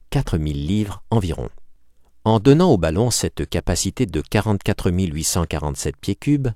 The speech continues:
et en le remplissant, au lieu d'air, de gaz hydrogène, qui, quatorze fois et demi plus léger, ne pèse que deux cent soixante-seize livres, il reste une rupture d'équilibre, soit une différence de trois mille sept cent vingt-quatre livres.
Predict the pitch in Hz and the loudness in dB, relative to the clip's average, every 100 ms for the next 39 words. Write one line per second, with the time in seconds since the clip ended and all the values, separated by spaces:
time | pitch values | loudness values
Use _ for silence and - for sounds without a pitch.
0 | - - - 123 117 98 92 90 120 110 | -8 -20 -4 2 4 4 2 0 0 0
1 | 165 165 - - 104 90 90 92 95 87 | 0 -2 -4 -4 -2 0 0 0 0 0
2 | - - - 76 73 76 123 - 90 85 | -4 -14 -8 -6 -4 0 -2 0 -2 -2
3 | 87 117 127 - - - - 123 - - | 0 -2 -4 -8 -20 -20 -2 -2 0 -2
4 | 139 127 104 - 104 90 98 - 92 85 | 0 0 -2 0 -2 0 -2 -2 -2 -2
5 | 78 82 78 - - 92 90 104 95 - | -2 -4 -6 -14 -8 -4 -2 0 0 -2
6 | - 71 92 131 - 107 - 95 - 78 | -4 -4 0 2 2 0 -2 -2 -2 -4
7 | - 101 98 123 147 135 143 - - - | -2 -2 0 0 0 0 -4 -6 -18 -4
8 | 117 110 139 139 - 87 82 135 - 151 | -2 0 0 -2 -2 -2 0 -2 -4 -2
9 | 131 120 - 95 82 71 64 60 - - | 0 0 -2 -4 -2 -4 -6 -10 -14 -12
10 | - - 131 151 - 110 107 113 - 104 | -4 2 2 2 -4 -2 0 0 -4 -4
11 | 131 143 95 85 - - 151 147 151 139 | -2 -2 -4 -6 -6 -2 0 2 0 0
12 | - 110 - 110 98 90 - 101 - 76 | -2 -2 0 -2 0 -2 -2 -6 -4 -4
13 | 65 62 60 | -4 -10 -12